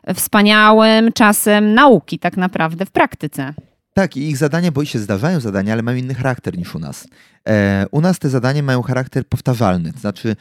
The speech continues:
Speaker 2: ćwiczyliśmy coś na lekcji i teraz w domu mamy robić tego więcej, więcej, więcej.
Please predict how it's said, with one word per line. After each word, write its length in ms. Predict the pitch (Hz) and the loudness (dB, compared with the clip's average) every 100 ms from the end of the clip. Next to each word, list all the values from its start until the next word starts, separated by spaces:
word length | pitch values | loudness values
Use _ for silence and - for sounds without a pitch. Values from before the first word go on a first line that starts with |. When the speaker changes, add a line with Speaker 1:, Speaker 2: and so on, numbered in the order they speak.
| _ - | _ -20
Speaker 2:
ćwiczyliśmy 460 | - 131 202 196 143 | -12 -6 -4 -4 -8
coś 240 | 143 - | -10 -10
na 200 | - 117 | -6 -4
lekcji 440 | 95 - - 214 - _ - | -4 -6 -10 -10 -10 _ -6
i 80 | |
teraz 320 | 165 175 170 - _ | 0 2 0 -6 _
w 60 | - | -4
domu 220 | 165 196 | -2 0
mamy 240 | 185 175 175 | 0 0 0
robić 200 | 165 - | -2 -4
tego 200 | 156 143 | -4 -2
więcej, 420 | 151 185 185 143 | 0 0 -2 0
więcej, 320 | 151 151 143 | -2 -2 -4
więcej. 440 | 117 90 - - | -2 -6 -10 -16